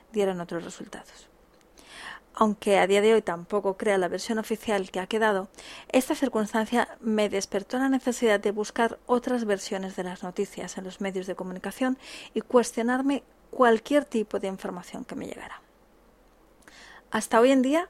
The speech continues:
si la información me llega a través de un medio oficial, me sirve para conocer qué quiere la élite que creamos,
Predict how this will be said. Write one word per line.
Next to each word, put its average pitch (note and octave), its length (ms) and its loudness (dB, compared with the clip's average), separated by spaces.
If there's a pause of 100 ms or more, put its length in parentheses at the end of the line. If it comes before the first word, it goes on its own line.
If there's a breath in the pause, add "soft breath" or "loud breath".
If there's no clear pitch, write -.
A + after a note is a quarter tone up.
(380)
si A#3 300 2
la F#3+ 100 2
información G3 680 -2
me B3+ 100 2
llega F3 260 -2
a E3+ 80 -4
través F#3+ 300 -2
de A#3 60 -2
un G#3+ 80 -2
medio F3+ 200 -4
oficial, D4 460 -4 (400 loud breath)
me A3 180 4
sirve D4 380 0
para G#3+ 180 0
conocer F#3+ 640 -4 (400 soft breath)
qué D4 160 -4
quiere D4 600 -2
la F#3+ 240 0
élite G#3+ 360 -2
que - 140 -14
creamos, - 720 -12